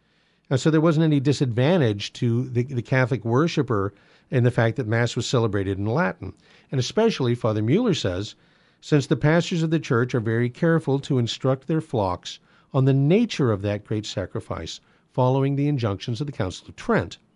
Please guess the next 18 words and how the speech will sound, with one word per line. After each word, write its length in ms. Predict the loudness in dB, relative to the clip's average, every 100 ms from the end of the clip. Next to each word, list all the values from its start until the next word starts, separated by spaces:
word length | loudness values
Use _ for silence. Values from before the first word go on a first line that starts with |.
| _ _ _ _ _
and 100 | -2
to 120 | 0
explain 500 | 0 -2 -2 2 2
to 120 | 2 2
them 200 | 2 2
in 120 | 0
what 180 | -2 0
manner 320 | 0 2 0
they 100 | -2
should 220 | -2 -6
accompany 600 | -4 -4 -4 -2 -4 -6 -10 _ _ -4
the 80 |
officiating 580 | -2 -2 -2 -2 0 -2
priest 420 | -2 -2 -2 -4
with 180 | -8 -10
prayers 600 | -2 2 4 4 2 -2 -12 _ _
and 180 | -2 0
devotions 920 | 2 2 4 4 2 0 -2 -4 -6